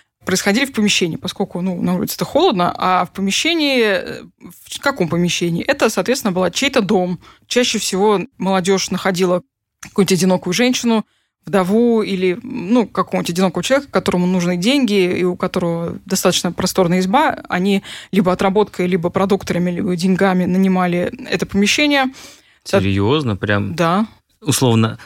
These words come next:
Speaker 2: э,
Speaker 1: Чаще всего,
Speaker 2: давай
Speaker 1: причём девушки это, этим
Speaker 2: э, э,
Speaker 1: занимались.
Speaker 2: арендуем лофт под, э, <laughs>
Speaker 1: Ну
Speaker 2: наши
Speaker 1: да.
Speaker 2: игры с поцелуями.
Speaker 1: У них же не было никаких других помещений, у них не было клуба, у них не было какого-то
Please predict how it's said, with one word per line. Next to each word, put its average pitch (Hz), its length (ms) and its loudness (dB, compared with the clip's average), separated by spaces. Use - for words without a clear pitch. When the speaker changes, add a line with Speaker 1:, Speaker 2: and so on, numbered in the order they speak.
Speaker 2:
э, 117 80 0
Speaker 1:
Чаще 113 160 2
всего, 117 120 -4
Speaker 2:
давай 254 180 2
Speaker 1:
причём 262 200 0
девушки 214 380 -2
это, 208 160 0
этим 208 140 0
Speaker 2:
э, - 20 2
э, - 40 0
Speaker 1:
занимались. 185 380 -2
Speaker 2:
арендуем 147 520 2
лофт 160 520 -2
под, 117 260 2
э, 117 300 2
<laughs> - 200 -8
Speaker 1:
Ну 185 180 2
Speaker 2:
наши 156 220 2
Speaker 1:
да. 247 140 2
Speaker 2:
игры 160 140 0
с 143 60 -6
поцелуями. 123 640 0
Speaker 1:
У 220 80 2
них 277 180 0
же 285 140 0
не 427 140 2
было 320 180 0
никаких 320 340 -4
других 269 280 -6
помещений, 262 520 2
у 196 60 -2
них 240 220 0
не 339 80 2
было 262 160 2
клуба, 220 760 0
у 214 120 -4
них 240 160 0
не 285 140 0
было 220 340 2
какого-то 202 580 0